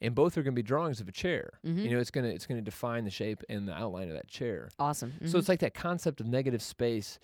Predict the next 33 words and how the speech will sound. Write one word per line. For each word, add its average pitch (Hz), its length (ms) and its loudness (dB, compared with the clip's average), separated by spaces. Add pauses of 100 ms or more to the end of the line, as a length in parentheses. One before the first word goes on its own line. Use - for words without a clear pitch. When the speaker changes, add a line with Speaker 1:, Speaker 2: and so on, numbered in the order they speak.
(220)
Speaker 1:
and 127 100 0
also 175 380 2
of, 107 540 0 (500)
of 101 640 -4 (640)
general 151 600 6 (100)
to 143 140 4
specific, - 800 -4
you 113 100 -4
know, 110 200 2
of, 104 420 -2
um, 90 400 -2 (480)
and, 120 160 -2
and 123 160 -2
that 127 100 0
goes 131 140 2
back 117 180 2
to - 60 -12
that 104 160 -2
five-way 113 380 2
independence, 104 600 -2
you 101 60 -4
know, 101 200 -2
of, 101 360 -2
of 101 200 -4
building 123 300 0
everything 117 300 -6
up 101 100 -8
slowly, 107 680 -4 (880)
um, 90 400 -10 (360)
to 131 220 -4
a 107 40 0
more 113 220 -2
specific - 720 -6